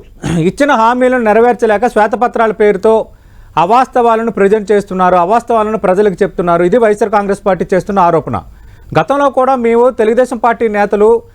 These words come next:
ఈ ప్రాంతాల్లో ఈ విధంగా భూ ఆక్రమణలకు పాల్పడ్డారు, లేదంటే ప్రభుత్వ భూములు కాజేశారని మేము ఆరోపణలు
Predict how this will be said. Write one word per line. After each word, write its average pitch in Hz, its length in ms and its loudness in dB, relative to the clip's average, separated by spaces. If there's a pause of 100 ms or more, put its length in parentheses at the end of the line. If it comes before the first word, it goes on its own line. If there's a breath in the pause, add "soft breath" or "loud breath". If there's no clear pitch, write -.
(240 soft breath)
ఈ 247 220 2
ప్రాంతాల్లో 233 680 0
ఈ 214 180 0
విధంగా 233 360 0
భూ 202 240 0
ఆక్రమణలకు 214 640 -2
పాల్పడ్డారు, 196 800 -2 (440 soft breath)
లేదంటే 208 240 0
ప్రభుత్వ 220 420 0
భూములు 220 280 -2
కాజేశారని 202 640 0
మేము 185 180 0
ఆరోపణలు 202 460 -2